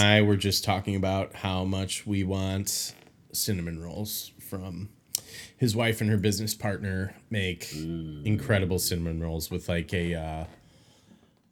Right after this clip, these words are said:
Speaker 1: a malted, like, cream cheese s-, icing.
Speaker 2: What? Yes.
Speaker 1: Yeah.
Speaker 2: Uh, baking scares me. I haven't crossed into baking yet.
Speaker 1: Yeah.
Speaker 2: Uh,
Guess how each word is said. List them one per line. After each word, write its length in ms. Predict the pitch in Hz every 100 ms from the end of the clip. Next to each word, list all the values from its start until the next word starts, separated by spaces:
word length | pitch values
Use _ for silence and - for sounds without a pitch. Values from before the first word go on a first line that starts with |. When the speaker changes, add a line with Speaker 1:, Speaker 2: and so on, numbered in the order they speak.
| -
Speaker 1:
a 80 | 107
malted, 840 | 98 98 92 92 104 - 104 101
like, 220 | 87 87
cream 420 | - - 92 87 101
cheese 680 | - 143 151 156 151 - -
s-, 140 | - -
icing. 640 | 92 107 113 175 185 196 196 - - - _ _ _ _ _ _ _ _ _ _
Speaker 2:
What? 520 | - - - - - -
Yes. 580 | 113 - - - - -
Speaker 1:
Yeah. 300 | 82 64 50 - - - - -
Speaker 2:
Uh, 400 | - 101 98 - -
baking 480 | 151 180 196 269
scares 440 | 202 - 135 127 117
me. 120 | 101
I 80 | 95
haven't 540 | 123 123 135 143 -
crossed 400 | - 131 117 -
into 280 | 120 110 107
baking 540 | 90 92 92 - 85 76
yet. 240 | 71 73
Speaker 1:
Yeah. 260 | 98 78 -
Speaker 2:
Uh, 420 | 90 82 82 80